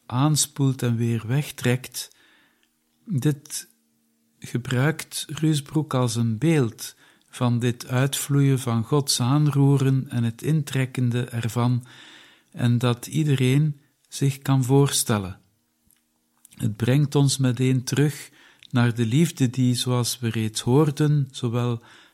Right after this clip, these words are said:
passief genietend moet zijn en tegelijk actief in het beoefenen van deugden, ontvangend en gevend, en dat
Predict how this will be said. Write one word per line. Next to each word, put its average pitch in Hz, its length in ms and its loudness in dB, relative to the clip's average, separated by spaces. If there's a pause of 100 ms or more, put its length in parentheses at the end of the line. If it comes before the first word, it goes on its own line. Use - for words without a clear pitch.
(120)
passief - 460 -2
genietend 127 600 2
moet 117 240 0
zijn 135 320 2
en 139 120 2
tegelijk 139 520 -2
actief - 720 -4 (140)
in 131 160 0
het 110 160 0
beoefenen 151 680 0
van 120 260 0
deugden, 113 640 -2 (1040)
ontvangend 151 960 2 (340)
en 147 260 0
gevend, 131 840 -2 (440)
en 110 200 2
dat 113 340 -2